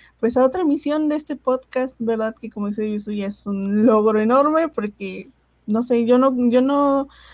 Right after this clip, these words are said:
apostaba porque fueran más de tres episodios, pero aquí andamos, <laughs> ganando en la vida.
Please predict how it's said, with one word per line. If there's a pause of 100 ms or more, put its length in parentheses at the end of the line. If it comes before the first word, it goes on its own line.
(100)
apostaba
porque
fueran
más
de
tres
episodios,
pero
aquí
andamos,
<laughs>
ganando
en
la
vida.